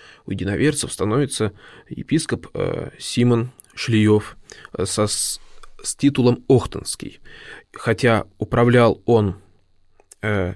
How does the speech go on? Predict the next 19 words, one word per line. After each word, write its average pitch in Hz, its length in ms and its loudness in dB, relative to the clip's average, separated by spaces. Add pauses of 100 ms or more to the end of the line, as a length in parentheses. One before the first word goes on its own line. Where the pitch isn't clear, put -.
(100)
единоверцами, 110 920 0 (200)
скажем - 360 -8
так, - 280 -8 (300)
единоверческими 101 580 -2
общинами 80 440 -6 (160)
в 117 160 -8
Уфимской 151 480 -2
епархии, 143 580 -2 (560)
но 175 400 -2
был 139 240 0
дан 123 220 0
ему 110 100 -2
такой - 300 -6
вот - 180 -10 (140)
титул - 420 -6 (500)
«Охтонский» 120 540 -2
по, 85 400 -6 (480)
э, - 400 -8 (1200)
местности 117 580 2